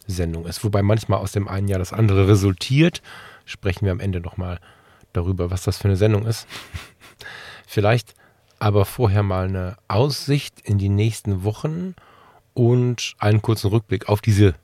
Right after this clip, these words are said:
vergangenen vierzehn Tage. Wieso arbeitet man vierzehn Tage am Stück? Ist das Fotografie tut gut? Gute Frage, gehe ich gleich mal drauf ein.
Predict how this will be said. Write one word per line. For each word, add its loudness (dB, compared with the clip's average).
vergangenen 0
vierzehn -4
Tage. -2
Wieso -6
arbeitet -4
man -14
vierzehn -8
Tage -8
am -10
Stück? -6
Ist -10
das 0
Fotografie 0
tut -6
gut? -4
Gute -6
Frage, -2
gehe 0
ich -6
gleich -6
mal -4
drauf -8
ein. -10